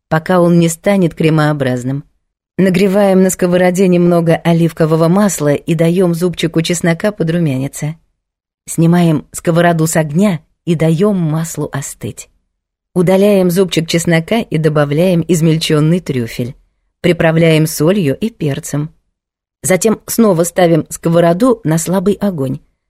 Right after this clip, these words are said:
Добавляем сливки и готовим одну минуту, тщательно перемешивая трюфельный крем, пока он не станет однородным. Помните, что минимального количества трюфельного крема достаточно, чтобы придать аромат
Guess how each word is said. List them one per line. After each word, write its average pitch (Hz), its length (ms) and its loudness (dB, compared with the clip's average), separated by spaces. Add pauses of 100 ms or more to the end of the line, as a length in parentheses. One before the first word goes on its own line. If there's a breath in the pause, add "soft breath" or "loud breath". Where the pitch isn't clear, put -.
(140)
Добавляем 170 600 2
сливки 190 560 -2 (240)
и 180 100 0
готовим 185 540 2
одну 175 280 0
минуту, 165 580 0 (320)
тщательно 190 540 0
перемешивая 175 840 2
трюфельный 170 500 2
крем, 202 340 0
пока 180 380 0
он 175 160 2
не 175 80 2
станет 185 520 -4
однородным. 143 680 -4 (840)
Помните, 151 560 0 (400)
что - 180 -2
минимального 202 600 4
количества 185 600 0
трюфельного 170 560 0
крема 185 320 2
достаточно, 165 840 -2 (140)
чтобы 175 340 0
придать 170 520 0
аромат 165 580 -2